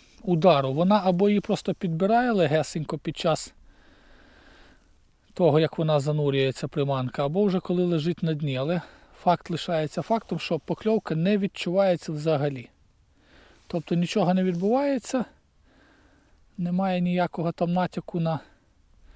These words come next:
якийсь смик чи ще щось, просто починаєш, піднімаєш приманку з дна і ось, бачите, вже рибина висить. Абсолютно, якби не видно, не, ага, втекла.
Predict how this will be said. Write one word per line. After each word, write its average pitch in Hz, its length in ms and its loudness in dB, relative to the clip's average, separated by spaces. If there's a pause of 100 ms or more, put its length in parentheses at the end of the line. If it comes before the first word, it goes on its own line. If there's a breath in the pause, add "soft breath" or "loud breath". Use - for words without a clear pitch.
(800 soft breath)
якийсь 165 400 -4
смик 180 320 0
чи - 140 -12
ще 240 220 -2
щось, - 180 -8
просто 180 320 -6
починаєш, 175 520 -2
піднімаєш 170 480 -2
приманку 190 540 -2 (800 soft breath)
з 151 160 -4
дна 220 320 2
і 170 100 0
ось, 160 240 0
бачите, 170 380 -2
вже 151 220 -2
рибина 156 360 0
висить. 147 400 -4
Абсолютно, 208 680 2 (1120 soft breath)
якби 165 320 -2
не 185 260 4
видно, 180 400 2
не, 180 100 2
ага, 151 340 -4
втекла. 135 440 -2